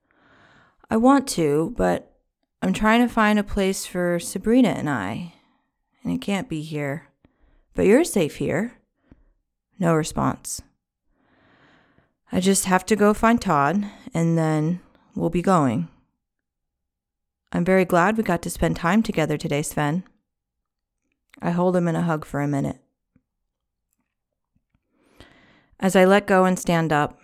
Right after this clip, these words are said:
he looks up at me, hits me with the big sad eyes. He points at himself and does a little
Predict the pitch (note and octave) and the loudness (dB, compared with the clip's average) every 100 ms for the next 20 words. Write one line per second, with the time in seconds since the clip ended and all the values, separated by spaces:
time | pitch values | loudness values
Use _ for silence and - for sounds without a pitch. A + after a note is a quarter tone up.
0 | - F#3 E3+ D#3+ - C3+ - - - F3+ | -8 -2 0 -2 -4 -6 -6 -8 -8 -8
1 | - _ _ _ - F#3+ - F3+ E3+ D#3+ | -10 _ _ _ -6 -4 -2 -2 -2 0
2 | E3+ D#3 F3 D#3+ D3+ C#3 C3+ B2+ - - | 0 0 -2 0 0 -2 -4 -8 -14 -18
3 | _ _ _ _ _ _ _ _ _ _ | _ _ _ _ _ _ _ _ _ _
4 | - - F3+ F3 F#3 F3 E3+ E3+ D3+ D#3 | -18 -8 -6 -4 -4 -4 -2 -2 -2 -4
5 | - E3 D#3 E3 E3 D#3+ D#3+ D3+ E3 | -10 -10 -6 -6 -4 -4 -4 -4 -8